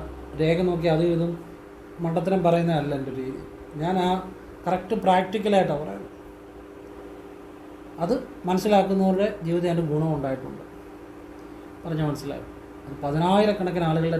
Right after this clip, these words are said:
രേഖ പരിശോധിച്ച അനുഭവത്തെ ഞാൻ പറയുന്നു. ജീവിതം മാറ്റുന്ന കാര്യമാണ് പറയുന്നത്, ജീവിതത്തിൽ ഗുണമുണ്ടാകുന്ന കാര്യമാണ് പറയുന്നത്.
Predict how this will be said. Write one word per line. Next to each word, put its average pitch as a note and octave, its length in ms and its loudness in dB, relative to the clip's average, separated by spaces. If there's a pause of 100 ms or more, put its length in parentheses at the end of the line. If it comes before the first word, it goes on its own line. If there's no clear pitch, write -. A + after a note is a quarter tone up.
രേഖ D3+ 120 2 (120)
പരിശോധിച്ച D3 460 0
അനുഭവത്തെ C#3 340 -4 (100)
ഞാൻ B2 200 -8
പറയുന്നു. D#3+ 280 -10 (1120)
ജീവിതം A3 320 4
മാറ്റുന്ന B3 300 2
കാര്യമാണ് A3+ 280 4
പറയുന്നത്, F3 340 4 (380)
ജീവിതത്തിൽ G3+ 300 2
ഗുണമുണ്ടാകുന്ന A3+ 580 8
കാര്യമാണ് F#3+ 260 6
പറയുന്നത്. D#3 300 0